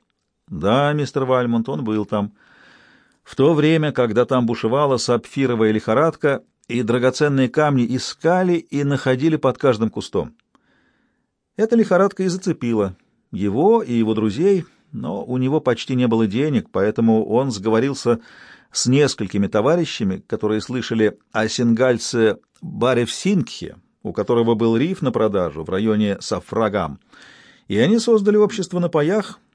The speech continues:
названное ими в честь бывшего владельца земли Барев Риф,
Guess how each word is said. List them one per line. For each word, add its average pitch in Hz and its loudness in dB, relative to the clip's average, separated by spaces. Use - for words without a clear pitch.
названное 160 0
ими 143 -2
в - -10
честь 117 -2
бывшего 101 -2
владельца 101 -2
земли 123 0
Барев 101 0
Риф, 185 -6